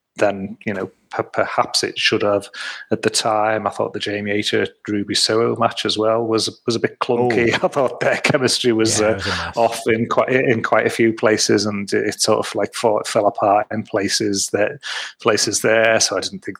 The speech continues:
Speaker 1: that w-, one connected really. Like, to me as a show, and especially when you saw the rating, it was one of those where I thought, like,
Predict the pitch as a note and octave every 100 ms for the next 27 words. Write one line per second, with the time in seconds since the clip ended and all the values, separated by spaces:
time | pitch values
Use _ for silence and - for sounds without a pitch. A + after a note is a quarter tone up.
0 | - A#2+ - B2 - A#2 A2+ - A2+ A2+
1 | - A2 A2 G#2 G2+ - A#2 G2+ - B2
2 | B2 G#2+ G#2+ G2 F#2 - A2+ G2+ G2 -
3 | - - - G#2 - - A2 G2+ G#2 -
4 | A2 G#2 G#2 G#2 - G#2 - A2+ G#2 G#2
5 | G#2 - G2 G2 - A#2 A2 - A2 G2+